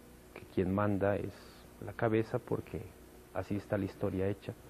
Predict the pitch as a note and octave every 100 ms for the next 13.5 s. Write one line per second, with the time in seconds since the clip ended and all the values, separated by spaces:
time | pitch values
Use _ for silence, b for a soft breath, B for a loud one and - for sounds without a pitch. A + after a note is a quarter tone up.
0 | B B B B - - F#2+ A#2+ A#2+ -
1 | A#2 G2+ F#2+ - - G2+ G2 - G2 -
2 | F#2+ F#2+ F2+ F2 - F2+ D#2 - - -
3 | - - - - - - - - - -
4 | - - - A2+ A#2 A#2+ A2+ - A2 G2
5 | - A2+ F#2 F#2 E2+ - F2+ - F#2+ -
6 | F#2 F2+ F2 E2+ E2 E2+ - - - -
7 | - E2+ E2 - - - - - - -
8 | - - - B B B B - B2+ C3+
9 | C#3 C3+ C3 B2+ A#2 A#2+ A#2+ A2 - G#2
10 | F#2 F2+ F2+ - - - - - - -
11 | - - - F#2 F#2 F#2+ F2+ - - -
12 | - - - - G#2+ - A#2+ A#2+ B2+ A#2+
13 | A#2 G#2+ A2 B2 A2+